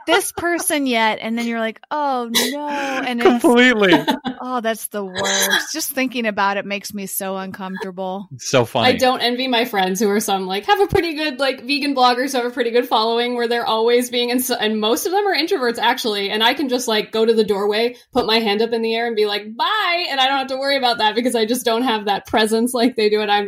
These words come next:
Speaker 3: I don't envy that. Like, "Oh, no, you need to meet this person." Like, <laughs> we need to, I'm like, "Oh, man." That is a lot.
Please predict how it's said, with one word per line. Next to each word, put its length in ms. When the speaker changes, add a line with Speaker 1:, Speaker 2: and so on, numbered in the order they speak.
Speaker 3:
I 40
don't 320
envy 360
that. 260
Like, 180
"Oh, 160
no, 140
you 160
need 140
to 100
meet 160
this 160
person." 420
Like, 160
<laughs> 20
we 140
need 140
to, 120
I'm 140
like, 200
"Oh, 220
man." 420
That 240
is 140
a 40
lot. 440